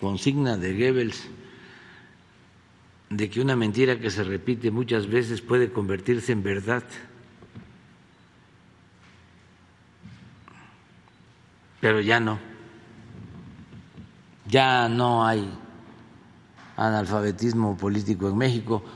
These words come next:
o es mínimo. Se ha avanzado mucho. Yo creo que es de las cosas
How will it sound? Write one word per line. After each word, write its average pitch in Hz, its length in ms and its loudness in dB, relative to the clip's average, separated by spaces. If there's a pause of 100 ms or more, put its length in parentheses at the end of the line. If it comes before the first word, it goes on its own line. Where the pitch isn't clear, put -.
(160)
o 139 120 6
es - 580 -2 (1120)
mínimo. 110 600 0 (1300)
Se - 80 4
ha 151 40 10
avanzado 143 420 4
mucho. 123 400 0 (1400)
Yo 120 140 2
creo 127 200 2
que 131 120 4
es 131 120 2
de 117 100 2
las 92 180 -4
cosas 120 560 -6